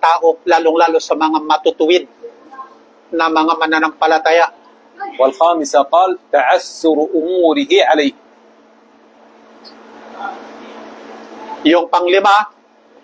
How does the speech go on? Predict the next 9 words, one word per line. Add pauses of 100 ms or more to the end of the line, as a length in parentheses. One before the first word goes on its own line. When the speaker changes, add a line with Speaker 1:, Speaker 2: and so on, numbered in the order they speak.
(180)
Speaker 1:
yung
kahirapan (880)
ng (800)
pamumuhay, (1120)
kagipitan. (2000)
Speaker 2:
طيب. (1300)
هذه (140)
خلاص (280)
ترجمت؟